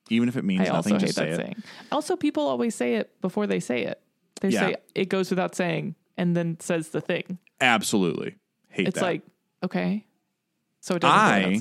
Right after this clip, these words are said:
Speaker 2: saying. <laughs>
Speaker 1: I say the phrase, "You know that phrase, 'It goes without saying'? I hate that. I would like to say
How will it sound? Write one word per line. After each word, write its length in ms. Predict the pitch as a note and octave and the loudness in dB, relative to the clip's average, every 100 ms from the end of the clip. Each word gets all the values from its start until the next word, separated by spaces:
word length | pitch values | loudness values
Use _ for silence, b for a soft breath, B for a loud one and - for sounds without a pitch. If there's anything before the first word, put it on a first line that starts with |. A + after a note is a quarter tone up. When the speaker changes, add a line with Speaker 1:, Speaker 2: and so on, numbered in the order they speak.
| G#2+ | -2
Speaker 2:
saying. 200 | F#3 G3 | -6 -8
<laughs> 60 | - | 0
Speaker 1:
I 400 | G#3+ D#3 G#3 G#3 | 4 6 6 4
say 240 | - A#2 | 4 4
the 100 | G#2 | 4
phrase, 560 | - A#2 G2+ G2 F#2 - | 2 2 4 4 2 0
"You 100 | C#3 | 2
know 100 | G3 | 4
that 220 | B3 A#3 | 6 4
phrase, 260 | F#3+ F#3 F3+ | 2 2 4
'It 60 | E3 | 4
goes 180 | D#3+ | 2
without 220 | D#3 D3+ - | 2 0 0
saying'? 340 | D3+ D3+ D3 F3+ D#3 | 0 0 -2 -8 -2
I 100 | D3+ | 2
hate 300 | D#3 D#3 D3+ | 2 2 0
that. 240 | - C2+ - B B | -2 -6 -8 B B
I 100 | G#3+ | 4
would 140 | A3+ D3 | 6 4
like 140 | - | 2
to 80 | D3+ | 0
say 400 | - G3 G2+ | 2 4 4